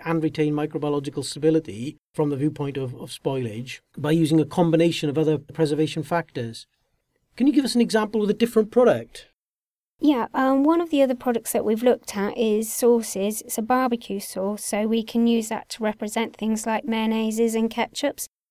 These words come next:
Speaker 2: And what we've found is if we've got a sauce containing fifty percent sugar with minimal acid, salt and preservative,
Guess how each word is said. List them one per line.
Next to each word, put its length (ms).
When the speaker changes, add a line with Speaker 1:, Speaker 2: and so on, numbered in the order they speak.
Speaker 2:
And 160
what 160
we've 120
found 360
is 180
if 160
we've 220
got 200
a 60
sauce 380
containing 600
fifty 360
percent 420
sugar 400
with 260
minimal 680
acid, 720
salt 320
and 100
preservative, 720